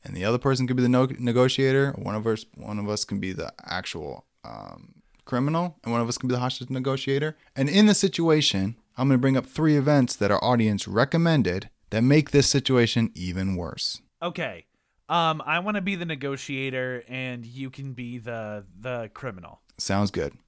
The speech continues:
Speaker 2: H-, hello in there. Actually, d-, would you respond better to a megaphone or a phone call?
Speaker 1: Give me a f-, give me a phone call.
Speaker 2: Okay.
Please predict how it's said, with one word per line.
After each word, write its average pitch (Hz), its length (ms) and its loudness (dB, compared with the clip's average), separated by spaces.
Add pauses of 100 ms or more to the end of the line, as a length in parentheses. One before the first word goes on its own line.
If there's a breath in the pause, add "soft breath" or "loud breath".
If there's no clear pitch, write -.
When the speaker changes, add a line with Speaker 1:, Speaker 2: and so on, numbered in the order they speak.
(120)
Speaker 2:
H-, - 60 -14 (160)
hello 269 340 0
in 247 140 -2
there. 175 440 -8 (180)
Actually, 208 420 -6 (320)
d-, - 80 -20 (380)
would 196 400 -8
you 285 100 -4
respond 269 420 -2
better 269 200 0
to 247 160 -4
a 226 40 -4
megaphone 269 640 0
or 247 120 0
a 233 60 -4
phone 269 340 -2
call? 160 500 -6
Speaker 1:
Give 123 180 8
me 135 400 6
a 104 40 -8
f-, - 380 -18 (280)
give 269 160 4
me 311 100 2
a 285 60 0
phone 262 520 0
call. 190 480 -2 (140)
Speaker 2:
Okay. 214 680 -6